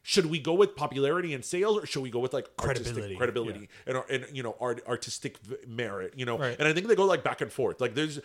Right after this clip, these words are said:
Speaker 1: there's years that it's, like, across the board popularity, and then there's years that it's, like, who are these people? Like
Speaker 2: Right. Yeah, yeah, yeah. It's like, eh, there has, there should be a balance.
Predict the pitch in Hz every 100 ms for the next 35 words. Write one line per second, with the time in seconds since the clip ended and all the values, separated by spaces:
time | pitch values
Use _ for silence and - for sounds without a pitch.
0 | 139 143 156 185 208 180 151 139 143 120
1 | - _ _ 139 - 151 - 156 160 156
2 | 147 151 160 208 208 220 147 135 143 151
3 | 135 160 180 185 - - 127 127 127 127
4 | - 151 196 311 123 113 98 78 76 -
5 | - 123 113 101 107 _ _ 160 135 117
6 | - 185 175 175 147 135 143 - 165 165
7 | - - 202 220 - 247 403 453 - 123
8 | 104 - 98 -